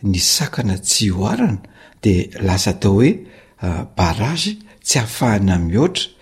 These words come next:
sy mivoatra. Mila ianao mahay mampifandanja tsara ny fiainanao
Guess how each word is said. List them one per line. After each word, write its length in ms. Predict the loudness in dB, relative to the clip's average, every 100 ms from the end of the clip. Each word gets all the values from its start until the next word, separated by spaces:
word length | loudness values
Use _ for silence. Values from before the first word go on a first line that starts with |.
| -8
sy 280 | 0 2 4
mivoatra. 600 | 2 0 -2 -2 -6 -10 _ _ _ _ _ _ -6
Mila 420 | -2 2 4 6
ianao 480 | 6 6 4 0 -6 -20 _ -6
mahay 640 | -2 0 0 0 0 -2 -6 -16 _
mampifandanja 840 | -2 2 2 0 -2 0 2 0 -2
tsara 480 | -4 0 0 0 -2
ny 100 | -6
fiainanao 760 | -8 -2 2 2 4 2 0